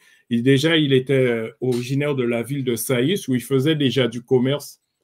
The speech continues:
avec les rois étrangers, les Phéniciens et les Grecs. Donc, il a demandé à ces gens-là de lui donner l'armée, d'envoyer des mercenaires pour prendre le pouvoir. Et donc,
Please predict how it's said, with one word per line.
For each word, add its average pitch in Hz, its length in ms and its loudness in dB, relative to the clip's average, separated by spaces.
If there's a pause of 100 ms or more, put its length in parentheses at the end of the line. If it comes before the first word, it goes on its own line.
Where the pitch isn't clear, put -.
avec 127 400 0
les 131 100 4
rois 131 280 4
étrangers, 120 640 -2 (340)
les 120 180 2
Phéniciens 139 800 0
et 139 100 2
les 131 140 2
Grecs. 120 400 -6 (560)
Donc, 143 260 0
il 170 160 2
a 165 80 2
demandé 160 680 4
à 139 120 0
ces 139 200 -2
gens-là 139 360 2
de 139 140 4
lui 127 500 4
donner 143 420 0
l'armée, 131 600 0 (380)
d'envoyer 131 440 2
des 147 140 0
mercenaires 131 640 0
pour 131 160 -4
prendre 156 220 -2
le 131 140 2
pouvoir. 107 520 -6 (800)
Et 127 100 4
donc, 170 300 0